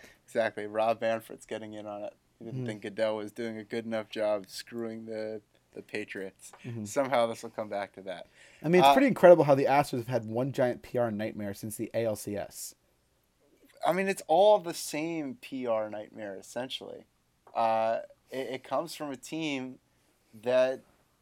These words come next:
Speaker 1: believes in the righteousness of their win-at-all-costs sort of mentality. And everything flows from that. Uh, and they, they, I think they genuinely are sorry that they got caught.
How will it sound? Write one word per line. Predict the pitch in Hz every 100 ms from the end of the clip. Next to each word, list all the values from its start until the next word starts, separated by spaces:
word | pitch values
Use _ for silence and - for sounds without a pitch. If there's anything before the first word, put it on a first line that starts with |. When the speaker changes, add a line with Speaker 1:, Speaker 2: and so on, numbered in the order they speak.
| _ _
Speaker 1:
believes | 135 127 135 160 147 135
in | 143
the | 139
righteousness | 120 127 139 - 143 - 135 131 -
of | 120
their | 120 120
win-at-all-costs | 113 123 131 120 117 - - 120 117 - - -
sort | 123 120
of | 117 120
mentality. | 113 143 160 156 95 - _ _ _ _ 117
And |
everything | 127 147 165 139
flows | - 139 139 143 139
from | - 120 110 -
that. | 165 151 95 _ _ _ _ -
Uh, | 113 113 110 110 - _ _ _ _ _ _ _ _ _ _ _ _ _ _ _ -
and | 143
they, | 151 160
they, | 139 139 139 123 _ _ - _
I | 147 175
think | - - 214 208
they | 151 143
genuinely | 139 151 165 156 151 147
are | 143 156 156
sorry | - 170 139 131 113
that | 107 113
they | 123
got | 123 127 123
caught. | - 156 160 -